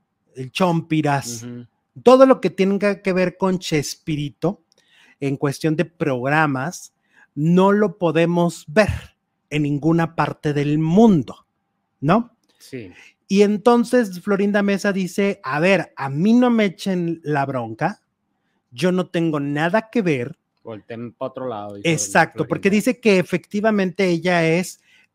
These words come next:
Speaker 1: coescritora, ¿va?
Speaker 2: Sí.
Speaker 1: Ella asegura ser coescritora y además múltiple intérprete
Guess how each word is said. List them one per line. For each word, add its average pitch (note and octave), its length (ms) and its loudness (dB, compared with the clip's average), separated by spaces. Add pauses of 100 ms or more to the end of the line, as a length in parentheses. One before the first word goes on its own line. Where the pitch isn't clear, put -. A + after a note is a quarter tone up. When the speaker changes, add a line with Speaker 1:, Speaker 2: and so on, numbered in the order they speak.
(320)
Speaker 1:
coescritora, D#3+ 960 -2 (760)
¿va? F#3 320 0 (220)
Speaker 2:
Sí. G2+ 240 -16 (300)
Speaker 1:
Ella F#3 300 4
asegura F3+ 480 4
ser E3+ 240 -2
coescritora F3+ 640 2
y F#3 80 0
además E3 500 0 (300)
múltiple G3+ 920 -2
intérprete F#3 960 -2